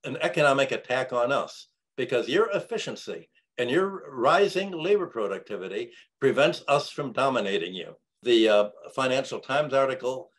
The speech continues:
says, quote, "She went much further in threatening to block China's economic opportunities with Europe if Beijing stays on its current, uh,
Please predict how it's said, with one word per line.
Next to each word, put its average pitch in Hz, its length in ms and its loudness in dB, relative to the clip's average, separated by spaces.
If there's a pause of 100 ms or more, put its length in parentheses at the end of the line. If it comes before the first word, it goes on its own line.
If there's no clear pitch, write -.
says, 107 240 -4
quote, 107 400 0 (220)
"She - 220 0
went 117 300 0
much 170 280 -4
further 151 580 -2
in 117 180 -10
threatening 175 600 -6
to 110 100 -10
block 139 440 -2
China's 127 640 -6
economic 131 600 -2
opportunities 127 840 0
with 107 200 -8
Europe 170 400 -2 (280)
if 120 160 -2
Beijing 135 480 0
stays 127 420 0
on 110 180 -4
its 104 180 -8
current, 120 560 -6
uh, 107 240 0